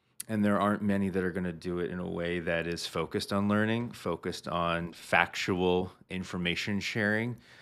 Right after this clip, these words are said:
Uh, and I think that's a part of it too. So that, that is just one of the limits. The limits of it is it's an expensive medium.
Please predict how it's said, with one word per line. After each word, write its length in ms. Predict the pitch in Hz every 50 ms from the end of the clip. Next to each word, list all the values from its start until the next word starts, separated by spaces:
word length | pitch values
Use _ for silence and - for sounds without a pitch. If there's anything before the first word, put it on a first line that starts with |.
| - - - _ -
Uh, 40 | 95
and 180 | 92 87 85 90
I 60 | 90
think 180 | 85 101 87
that's 160 | 80 87 - -
a 40 |
part 240 | 85 - 95 87 87
of 80 | 82 82
it 140 | 82 - -
too. 260 | - - 87 80 82
So 160 | - - 107
that, 140 | 110 110 90
that 140 | 127 127 127
is 100 | 123 127
just 120 | 117 -
one 80 | 110 104
of 60 | 98
the 60 | 101
limits. 360 | 95 98 92 87 76 - -
The 100 | - 98
limits 260 | 101 101 107 107 101
of 100 | 113 104
it 80 | 95 95
is 140 | 98 90 90
it's 160 | 95 - -
an 80 | 98 98
expensive 480 | 87 - - - 92 90 - 101 87
medium. 400 | 92 95 98 85 85 73 78 80